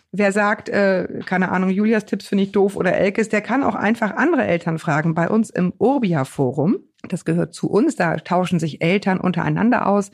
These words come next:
W W W urbia punkt de slash forum. Da kann man auch einfach sagen, was man so hat, was einen so bewegt und dann schreiben andere Eltern. Beziehungsweise, ähm, auch da schauen wir manchmal, was sind da für interessante Fragen und dann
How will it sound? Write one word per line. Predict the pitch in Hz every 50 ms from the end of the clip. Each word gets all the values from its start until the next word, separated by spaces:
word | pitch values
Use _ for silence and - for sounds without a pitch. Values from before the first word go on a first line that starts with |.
| _ -
W | 170 165 202 208 190
W | 202 190 165
W | 175 180 - -
urbia | 196 196 190 190 175 165
punkt | 151 - - 175 165 160 - -
de | 156 165 - - 165 160 170 165 - _ _ _ _
slash | - - - 151 147 151 - - - _ _
forum. | _ - - - 147 143 147 147 135 - - - - -
Da | - 156
kann | 156 - 190 185
man | 185 - -
auch | - 170 -
einfach | - 170 170 185 180
sagen, | 160 170 165 180 175 175
was | 170 170 -
man | 175 165 151
so | 151 160
hat, | 165 202 226 - -
was | 175 175 -
einen | 170 160 160
so | 165 160
bewegt | 151 151 151 170 180 208 202 - -
und | - 170 156
dann | 170 165 160 -
schreiben | - - 170 165 160 -
andere | - 190 233 233 240 -
Eltern. | - 226 233 247 233 - 262 269 294 359 - - - - - - - - _ _ 208 202 -
Beziehungsweise, | - - 233 240 240 247 - - 202 202 196 202 208 208 196 220 208 214 214 -
ähm, | - 196 202 196 202 196 202 - _
auch | - 190 190 -
da | - 185 180 190 190 190 202 202 - -
schauen | - - 220 202 196 214
wir | 202 202
manchmal, | 190 180 185 196 196 - 185 185
was | 175 180 175 -
sind | 190 196
da | 185 180
für | - - -
interessante | - 185 - 180 - 190 175 170 185
Fragen | - - - 170 170 170 165 151
und | - 156 -
dann | 156 156 160 165